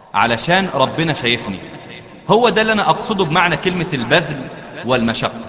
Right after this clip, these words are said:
وقد قيل: "لولا المشقة ساد الناس كلهم، الجود يفقر والإقدام قتال". لو ما فيش المشقة لكان الناس كلهم سادة، لكن لا، ال-، المشقة وجدت في العمل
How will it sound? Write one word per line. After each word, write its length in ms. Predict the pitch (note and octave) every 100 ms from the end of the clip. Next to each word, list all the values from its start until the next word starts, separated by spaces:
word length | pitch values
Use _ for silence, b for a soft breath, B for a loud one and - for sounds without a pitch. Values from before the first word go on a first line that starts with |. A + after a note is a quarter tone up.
| B2+ A#2 A2+ - A2+ -
وقد 300 | A2+ B2 -
قيل: 400 | - F#3 E3 - - - - -
"لولا 420 | C3 F3 D#3+ C#3
المشقة 840 | B2 A#2+ - F3+ F3+ C#3 B2+ G#2+ -
ساد 420 | F#3 - F#3 E3+ C#3+
الناس 460 | C#3 C3+ E3+ D#3+
كلهم، 680 | D3 D3+ C#3 D#3 F#3 A#2 F#2+ - - - - -
الجود 540 | D3+ D3+ C#3 A#3 F3 F3
يفقر 560 | A3 - F3 F3 G3 G#3+ - -
والإقدام 600 | C#3+ D3 D3+ C#3+ F#3+ F#3+
قتال". 480 | D#3+ E3+ - A#3 F#3 - - - - - - - -
لو 140 | B2
ما 80 | C3+
فيش 200 | C#3 G#3
المشقة 560 | F3 C#3+ G3 F#3+ - F#3 - - -
لكان 220 | C3 F#3
الناس 260 | - A3 -
كلهم 340 | G3 A3 G#3+
سادة، 440 | D#3 A#3+ F#3+ A2+ G2+ - - - - - -
لكن 260 | A#2 C#3
لا، 340 | C#3 G3+ G3 A#2
ال-، 320 | A#2+ A#2 A2+
المشقة 560 | A2+ A#2+ A#2+ G#3+ - E3
وجدت 440 | G#3 F3 D3+ B2
في 120 | -
العمل 540 | A#2+ G#2+ G#2 D#3 E3